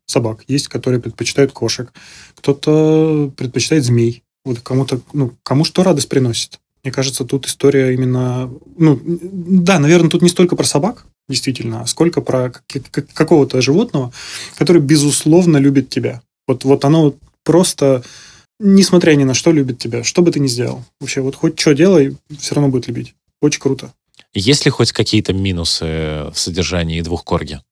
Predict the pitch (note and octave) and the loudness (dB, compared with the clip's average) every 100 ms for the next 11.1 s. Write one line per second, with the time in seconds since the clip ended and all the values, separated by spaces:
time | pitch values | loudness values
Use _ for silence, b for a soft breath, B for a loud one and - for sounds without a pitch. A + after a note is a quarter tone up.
0 | _ F#3+ F3+ D#3 C#3 D3 D3 - C#3+ C#3 | _ 2 4 4 4 4 4 0 2 2
1 | C3+ - C#3 C3+ C3+ C3+ C3 C#3 - C#3+ | 2 2 2 4 2 2 0 -2 0 2
2 | D3+ C3 C3+ F#3 - - _ _ C#3 C#3 | 2 2 2 2 0 -10 _ _ 0 0
3 | C#3+ D3+ - - A#2 G#2+ - A#2+ _ F3 | 2 0 0 -2 -2 -4 -12 -16 _ 0
4 | F3+ A#3 B3+ G#3+ F#3 C3 C#3+ - G3+ F3 | 4 4 4 6 6 4 -2 2 4 6
5 | F3 C#3 C3+ _ C3+ D3+ F3 D#3+ - C#3+ | 6 4 2 _ 2 4 4 2 -4 -2
6 | C#3+ C#3+ C#3+ - _ - C3+ C#3 C3+ C3+ | 0 2 0 -4 _ -4 2 2 2 0
7 | C3 C3+ C3 C#3 F#3 G#3 - - D3 C3+ | 2 0 2 4 4 4 0 -6 -2 0
8 | B2 A#2+ C3 C3 C3+ C#3+ C#3 C3 - A#2+ | 0 -2 -4 -4 0 0 0 -2 -4 0
9 | D3 C3 B2+ - C3+ C3+ C3+ F3+ D#3+ D3 | 2 2 0 -12 -12 -2 4 4 6 4
10 | C3+ - B2 A#2 B2+ - A#2+ A#2+ A#2+ A2+ | 2 0 -2 -2 -4 -4 -2 -2 -2 -4